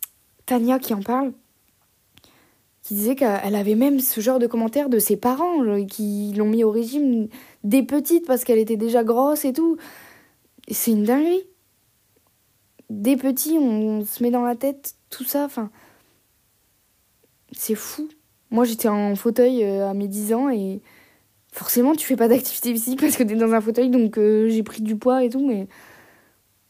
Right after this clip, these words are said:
je sais même pas quand tout ça, ça a commencé. Mais ouais, qu-, même,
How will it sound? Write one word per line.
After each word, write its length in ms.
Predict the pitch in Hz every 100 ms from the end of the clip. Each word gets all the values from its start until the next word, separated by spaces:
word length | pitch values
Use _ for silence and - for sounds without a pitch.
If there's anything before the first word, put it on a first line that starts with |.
| _ _ _ -
je 160 | 196
sais 140 | 220 240
même 160 | 254
pas 160 | 285 302 - -
quand 180 | 277 277
tout 160 | 254
ça, 160 | 254 285
ça 100 | 269
a 60 |
commencé. 460 | 214 208 226 240 302 - - - _ _
Mais 100 | 220
ouais, 240 | 240 311 339
qu-, 320 | - 233 202 - - - _ _ _
même, 460 | 220 233 311 330 294